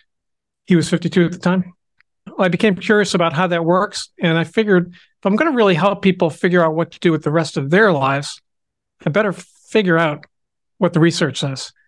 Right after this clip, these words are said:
and know more about it. So that's why I went back for the gerontology degree. I had never been old before, so I figured it might come in handy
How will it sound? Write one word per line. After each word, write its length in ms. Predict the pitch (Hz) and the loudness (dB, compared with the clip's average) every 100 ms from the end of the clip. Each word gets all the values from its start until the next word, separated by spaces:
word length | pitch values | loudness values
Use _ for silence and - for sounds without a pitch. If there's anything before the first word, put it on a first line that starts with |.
| _ _ | _ _
and 100 | 160 | 0
know 140 | 156 156 | 2 0
more 140 | 147 | -2
about 260 | 143 139 139 | -2 -4 -6
it. 120 | - - | -12 -6
So 140 | - | -2
that's 260 | 170 185 190 | 0 0 0
why 80 | 180 | 0
I 40 | |
went 140 | 170 | 0
back 160 | 165 160 | -2 -4
for 100 | - | -2
the 100 | 151 | -2
gerontology 640 | 147 147 143 190 202 185 180 | 0 -2 -2 0 0 2 0
degree. 340 | 170 185 185 - _ _ _ _ | 2 0 -2 -10 _ _ _ _
I 100 | 185 | 0
had 80 | 175 | 2
never 200 | 214 208 | 0 0
been 140 | 180 | 2
old 160 | 196 196 | 2 0
before, 440 | 185 220 214 208 - | -2 0 0 -2 -6
so 140 | 185 | -4
I 60 | 170 | -2
figured 280 | 190 180 | 0 0
it 80 | 160 | 0
might 180 | 165 190 | -2 0
come 160 | 180 175 | -2 -2
in 80 | 147 | 0
handy 240 | 180 | 0